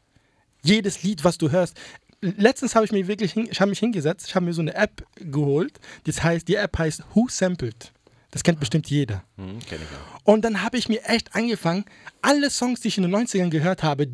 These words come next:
Speaker 1: wo ich die gefeiert habe, Snoop, Doktor Dre, Exhibit, keine Ahnung, alle, und jeden Song, den ich gesucht hab, von wem sie es gesampelt haben, hab ich fast immer eins zu eins Sample gefunden. Damals waren die, haben, Leute haben gesampelt.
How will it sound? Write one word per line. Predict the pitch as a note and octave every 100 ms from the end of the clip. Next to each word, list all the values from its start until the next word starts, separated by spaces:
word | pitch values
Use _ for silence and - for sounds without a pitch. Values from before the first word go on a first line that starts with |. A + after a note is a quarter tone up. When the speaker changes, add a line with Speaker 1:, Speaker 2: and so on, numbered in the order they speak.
| B2
Speaker 1:
wo | F3
ich | B3+
die | - F3
gefeiert | F#3 G#3 G3 -
habe, | D3+
Snoop, | - - A3 D#3+
Doktor | D#3+ G#3 - G#3
Dre, | E3+ A#3+ F#3+ F#3 G3
Exhibit, | G3+ - - A#3 G3 -
keine | - B3+ A3+
Ahnung, | F#3+ A3 G#3
alle, | A#3+ A3+ A#3 - - - - - - _
und | F#3+ E3+ B2+ -
jeden | - A#2+ A#2+ G3 D4+ C#4+ C4+
Song, | A#3+ - G3+ E3
den | C#3+ F#3
ich | -
gesucht | E3 F#3+ -
hab, | F#3 -
von | D3+
wem | G3
sie | F#3
es | -
gesampelt | D3+ F#3+ F3+ D3+
haben, | C3+ C#3+
hab | B2
ich | D3+ -
fast | F3+ -
immer | D3+ D3
eins | D#3
zu | -
eins | - F3+
Sample | - A2+ C#3
gefunden. | C3 - D#3 C#3 - _ _ _ _ _ _ _ _ _
Damals | D3 G#3 A3 G#3+
waren | F#3
die, | E3+
haben, | D3+ F3+
Leute | F3 E3+
haben | D#3+
gesampelt. | - - C#4+ - -